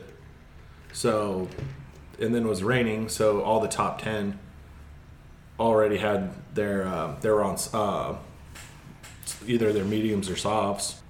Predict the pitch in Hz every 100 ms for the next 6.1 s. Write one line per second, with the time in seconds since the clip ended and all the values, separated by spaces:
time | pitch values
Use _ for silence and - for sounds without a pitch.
0 | - 104 101 101 98 95 - - 117 -
1 | 113 104 - 104 - 107 - 110 113 101
2 | 104 98 95 - - - 104 104 101 113
3 | 101 104 - 104 101 104 101 98 - 101
4 | - 98 98 98 101 101 98 - - -
5 | - - 107 104 104 98 104 - - -